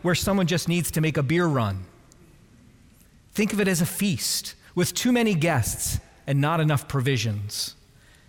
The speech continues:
In a culture where hospitality is paramount, running out of wine is not just a disappointment, it is a sign of lack and a source of shame.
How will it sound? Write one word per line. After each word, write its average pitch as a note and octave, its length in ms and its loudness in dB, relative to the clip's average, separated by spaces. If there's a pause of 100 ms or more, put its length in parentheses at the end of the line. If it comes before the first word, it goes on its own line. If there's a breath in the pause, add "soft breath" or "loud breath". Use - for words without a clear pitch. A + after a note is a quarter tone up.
(340 soft breath)
In E3 100 0
a E3+ 40 0
culture A3 400 0
where E3 140 0
hospitality G3 800 -2
is C#3+ 120 -2
paramount, D#3+ 560 0 (240 loud breath)
running F#3 340 2
out D3 80 2
of A#2+ 140 -2
wine E3+ 300 2
is B2 140 2
not D#3+ 200 2
just - 180 -2
a C#3 80 0
disappointment, F3 680 0 (200 loud breath)
it E3 100 0
is C#3+ 140 2
a C#3 40 2
sign C#3+ 300 0
of A2+ 140 -2
lack D3+ 600 -2 (560)
and D3 120 -2
a B2+ 40 0
source - 360 -2
of A2+ 80 -6
shame. A#2 500 -6